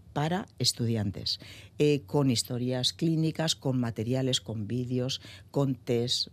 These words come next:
de conocimientos, artículos de, de, de interés general, vídeos, etcétera, ¿no? O sea que, eh, un, un plan,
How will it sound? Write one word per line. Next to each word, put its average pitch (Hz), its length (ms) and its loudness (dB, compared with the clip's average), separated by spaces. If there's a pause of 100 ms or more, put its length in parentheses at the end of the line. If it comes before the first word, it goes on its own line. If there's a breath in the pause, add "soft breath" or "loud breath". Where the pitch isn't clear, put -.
de 123 140 -8
conocimientos, 113 760 -4
artículos 123 640 -2
de, 120 260 -4 (360 loud breath)
de, 123 440 2
de 113 100 2
interés 120 420 2
general, 147 760 -2
vídeos, 135 440 0
etcétera, 104 460 -4
¿no? 131 100 0
O - 20 -2
sea 127 160 -2
que, 135 200 -2 (360 loud breath)
eh, 151 200 2
un, 180 240 2
un 175 180 2
plan, 147 340 2